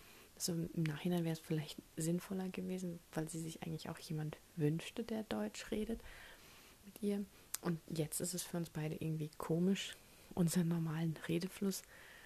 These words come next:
zu unterbrechen für ihr Deutsch, weil sie sich selbst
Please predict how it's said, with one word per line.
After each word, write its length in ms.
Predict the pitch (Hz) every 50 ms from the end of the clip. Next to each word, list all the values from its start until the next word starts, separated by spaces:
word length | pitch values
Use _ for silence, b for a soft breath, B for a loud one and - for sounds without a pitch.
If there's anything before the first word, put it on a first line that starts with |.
| B B B B B B - -
zu 160 | - - 190
unterbrechen 880 | 180 156 160 160 - - - - 156 151 - - 202 196 196 196 190 - - - - - - - - - - - - - - - - -
für 180 | - - 180 175
ihr 200 | - 175 160 156
Deutsch, 420 | - - 151 151 170 180 - -
weil 100 | 170 160
sie 80 | 165 170
sich 200 | - 165 160 -
selbst 320 | - 151 156 - - -